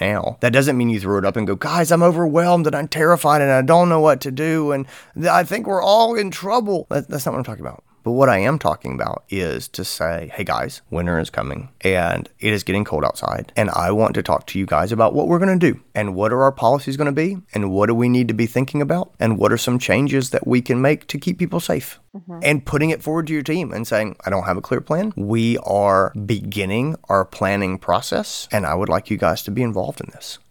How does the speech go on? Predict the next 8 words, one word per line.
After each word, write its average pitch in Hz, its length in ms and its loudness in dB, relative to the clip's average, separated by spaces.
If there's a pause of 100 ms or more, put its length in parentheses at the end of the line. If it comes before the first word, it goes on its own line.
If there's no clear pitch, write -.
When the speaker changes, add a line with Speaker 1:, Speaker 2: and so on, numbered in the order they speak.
Speaker 1:
And 113 120 -6
that's 151 160 -2
not 214 200 0
weakness. 143 440 -8
That's, - 500 -4
that's 131 180 -2
wonderful 104 600 -8
leadership. - 420 -18